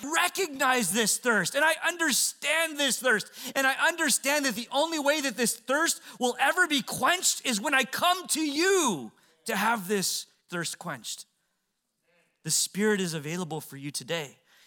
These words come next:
If you are that desolate place where nothing good can grow,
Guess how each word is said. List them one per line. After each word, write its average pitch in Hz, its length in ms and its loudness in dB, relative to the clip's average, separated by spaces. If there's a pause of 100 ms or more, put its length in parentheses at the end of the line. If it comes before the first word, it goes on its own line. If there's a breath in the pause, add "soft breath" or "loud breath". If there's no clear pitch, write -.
If 147 220 -10
you 190 160 -6
are 185 120 -2
that 160 280 -4 (340)
desolate 196 500 -2
place 123 520 -8 (380 soft breath)
where 139 160 -10
nothing 175 580 -6
good 165 260 -10
can 160 220 -14
grow, 131 460 -20